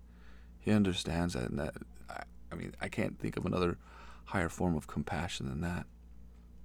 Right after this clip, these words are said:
In the same aspect, we can't, we can't judge others because we don't know the full picture.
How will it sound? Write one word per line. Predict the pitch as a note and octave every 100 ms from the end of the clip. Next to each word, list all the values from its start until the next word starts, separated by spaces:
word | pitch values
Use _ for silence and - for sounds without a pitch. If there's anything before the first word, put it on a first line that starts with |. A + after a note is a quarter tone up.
| - - - - - - - - - - - -
In |
the | F2+
same | - A2+ G2
aspect, | G2+ A2+ - D2+ -
we |
can't, | G2 - F2 - - - - - - - -
we | A#2
can't | - A2 -
judge | G#2 F2+ E2 - - - - - - - - - -
others | - G1+ - - - - - - -
because | - F#2+
we | F#2
don't | E2+ -
know | D#2+
the | D#2+
full | D#2+ - D#2
picture. | - - - -